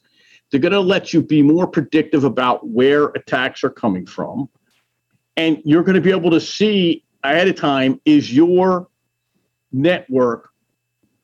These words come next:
s-, and, and your whole environment set up to prevent those attacks? I think you will see a much better reliance on real-time simulation that's simulating your attack. And if your scorecard there is good,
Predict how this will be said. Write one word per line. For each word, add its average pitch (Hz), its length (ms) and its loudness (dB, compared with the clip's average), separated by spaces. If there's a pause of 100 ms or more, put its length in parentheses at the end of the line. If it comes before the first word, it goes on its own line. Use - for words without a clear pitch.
(220)
s-, - 280 -20 (120)
and, 160 200 -2
and 160 140 2
your 147 140 4
whole 175 340 2
environment 143 720 0
set 165 320 -2
up 156 240 -4
to - 100 -6
prevent 175 680 -4
those 104 260 -2
attacks? - 520 -10 (420)
I 151 100 -2
think 196 180 0
you 208 80 4
will 190 140 2
see 175 380 0
a 143 80 2
much 147 540 2 (100)
better 165 300 2
reliance 131 920 -2
on 123 480 0 (260)
real-time 165 1160 2
simulation 151 960 0
that's 135 200 -4
simulating 147 600 0
your 117 140 -2
attack. 135 360 -4
And 135 80 -2
if 123 100 -4
your 127 120 2
scorecard 165 680 0
there 180 260 2
is 127 120 0
good, 131 380 -2